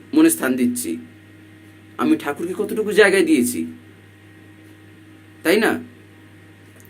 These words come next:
এই জন্য আচার্য বলছেন যে আপনি নিন্দা শুনেই আকুল হয়ে যাচ্ছেন,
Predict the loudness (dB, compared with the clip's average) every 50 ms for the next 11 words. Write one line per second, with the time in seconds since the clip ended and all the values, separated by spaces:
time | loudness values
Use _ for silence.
0 | -10 -2 -2 -2 -2 0 2 4 4 4 4 4 2 0 0 2 0 0 0 0
1 | 0 -2 -4 -6 -8 -10 -12 -14 -20 -20 -20 -20 -20 -20 -20 -20 -20 -12 0 2
2 | 6 6 6 4 4 -2 -12 -20 -20 -20 -20 -20 -20 -4 0 0 0 0 2 4
3 | 6 6 6 6 4 0 -6 -20 -20 -20 -20 -20 -20 -12 0 2 4 6 6 6
4 | 6 4 4 4 2 2 2 4 2 2 2 2 2 4 6 6 6 6 6 4
5 | 4 2 2 2 2 0 -2